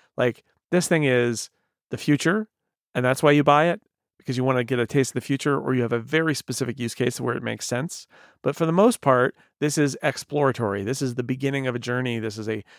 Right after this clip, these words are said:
new product in a relatively young category. It's super cutting edge. It's very impressive. But, you know, a, a lot of the reviewers, the, the reviews that have already happened are,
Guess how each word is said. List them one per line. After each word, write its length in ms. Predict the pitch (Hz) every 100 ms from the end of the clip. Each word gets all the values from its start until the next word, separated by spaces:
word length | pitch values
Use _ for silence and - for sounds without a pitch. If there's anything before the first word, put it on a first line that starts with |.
| _ -
new 360 | 139 156 151 135
product 480 | - 135 135 120
in 100 | 120
a 100 | 117
relatively 500 | 117 120 123 123 120
young 240 | 117 113 107
category. 680 | 113 113 113 117 110 107 98 _ _ -
It's 180 | 117
super 260 | - 160 147
cutting 320 | 151 135 131
edge. 320 | 127 123 113 -
It's 140 | 120
very 300 | 120 147 151
impressive. 680 | 123 117 117 - 117 104 - _ _ _ _
But, 300 | 135 123 110 - _ _ _ _ _ _
you 140 | 139 127
know, 240 | 113 117 -
a, 60 | - -
a 80 |
lot 160 | 165 175
of 40 |
the 80 | 175
reviewers, 500 | 160 151 147 139 113
the, 280 | 123 123 131 151
the 140 | 139
reviews 380 | 131 131 143 127
that 100 | 127
have 100 | 123
already 240 | 127 131
happened 420 | 110 117 113 113
are, 280 | 113 110 110